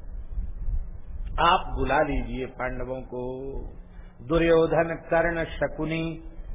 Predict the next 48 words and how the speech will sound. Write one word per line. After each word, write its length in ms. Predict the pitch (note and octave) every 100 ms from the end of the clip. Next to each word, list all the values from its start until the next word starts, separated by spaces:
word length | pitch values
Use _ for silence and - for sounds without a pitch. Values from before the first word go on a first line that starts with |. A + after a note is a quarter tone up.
| - D#3
ये 160 | F3
सब 160 | - G3
भारी 500 | - B2+ A#2+ C#3+ F3+
दुष्ट 400 | D3 D#3 C#3+ C3+
हैं, 320 | B2+ C3 B2+
इनकी 380 | D3+ D#3+ D3+ D#3+
बात 360 | B2 B2+ D3+ A#2
मत 200 | C#3+ D3
मानना, 400 | B2+ B2+ B2+ C3
ये 180 | B2+ C3
मूर्ख 400 | A#2+ D3 G3+ -
हैं, 360 | C#3+ C#3 C#3 - - - - D3+
नहीं 160 | F3+
तो 180 | F#3 F3
सारी 360 | - B2 C3+ C#3+
प्रजा 320 | C3 C3 C#3
नष्ट 320 | C3 C#3 -
हो 160 | A#2 B2+
जाएगी। 540 | B2 B2+ B2+ C3 - - - - -
धृतराष्ट्र 540 | C#3+ C#3 C3+ C3+ C#3
ने 60 | C#3
कहा, 160 | C3+
"नहीं, 260 | C3 C3 C#3
नहीं, 220 | A#2+ C#3+
मैं 180 | D3 A#2+
ऐसे 160 | - E3
पागल 400 | - A#2 C3 D3+
थोड़ी 300 | A#2+ A2+ D3+
हूँ, 340 | D#3 E3+ - - - - -
बाहर 280 | A2+ A2+ A#2+
से 160 | -
ही 100 | D3+
अंधा 260 | B2 A#2 B2+
हूँ, 180 | D#3+ C3
भीतर 260 | A#2 C#3+
से 160 | C3+ C#3+
अंधा 220 | C#3 D3+
थोड़ी 340 | D#3 B2 D#3+
हूँ, 280 | E3+ G3+ E3 - - -
मैं 80 | C3+
सब 60 |
समझता 600 | - F3+ - C3 B2 -
हूँ, 320 | A#2+ A2 - - - -
बहुत 280 | D3+ F3
बढ़िया 400 | C3+ B2 B2 A2+
आदर 200 | A#2+ B2
सत्कार 420 | A#2 B2 - A#2+ A#2
करूंगा।" 560 | A#2 A2 A2+ G#2+ F#2+